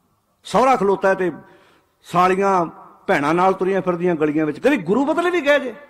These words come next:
ਗਲਾਨੀ ਜੀ ਨਹੀਂ ਆਉਂਦੀ ਆਪਣੇ ਜੀਵਨ ਤੇ ਵੀ ਮਾਤਾ ਗੁਜਰ ਕੌਰ ਨਾਲ ਅੱਖਾਂ ਮਿਲਾਉਣ ਜੋਗੇ ਆ ਵੀ ਕਦੀ ਮੇਰੇ ਪੋਤਰਿਆਂ ਬਦਲੇ ਵੀ ਦਰਵਾਜ਼ੇ ਦਰਵਾਜ਼ੇ ਤੇ ਗਏ ਜੇ?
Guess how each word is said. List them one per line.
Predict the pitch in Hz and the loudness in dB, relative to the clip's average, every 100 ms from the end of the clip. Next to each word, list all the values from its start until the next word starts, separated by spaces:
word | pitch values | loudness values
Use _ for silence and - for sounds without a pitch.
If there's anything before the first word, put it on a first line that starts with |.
| - _ _ _ _ _ _ _ - 143 | -20 _ _ _ _ _ _ _ -14 0
ਗਲਾਨੀ | 185 202 254 294 | 2 4 2 0
ਜੀ | 349 | 0
ਨਹੀਂ | 381 | 0
ਆਉਂਦੀ | 359 330 | 0 2
ਆਪਣੇ | 302 277 269 | 0 0 -2
ਜੀਵਨ | 185 214 226 | -2 -4 -2
ਤੇ | 240 | 0
ਵੀ | 233 240 - - | -2 -2 -8 -4
ਮਾਤਾ | 170 208 240 | 0 2 2
ਗੁਜਰ | 185 202 226 | 0 0 0
ਕੌਰ | 226 226 | 2 2
ਨਾਲ | 233 226 | 2 0
ਅੱਖਾਂ | 196 226 | 0 0
ਮਿਲਾਉਣ | 220 220 | 2 0
ਜੋਗੇ | 208 226 214 185 | 0 0 2 0
ਆ | |
ਵੀ | 254 320 | 0 -2
ਕਦੀ | 277 | 0
ਮੇਰੇ | 247 196 214 | 2 2 2
ਪੋਤਰਿਆਂ | 220 190 196 220 247 | 0 -4 -2 -2 -2
ਬਦਲੇ | 254 302 | -2 -4
ਵੀ | |
ਦਰਵਾਜ਼ੇ | 277 262 262 254 | -2 0 0 0
ਦਰਵਾਜ਼ੇ | 262 262 247 262 | 0 0 0 -2
ਤੇ | 254 | -2
ਗਏ | 247 240 | 0 -2
ਜੇ? | 208 | -6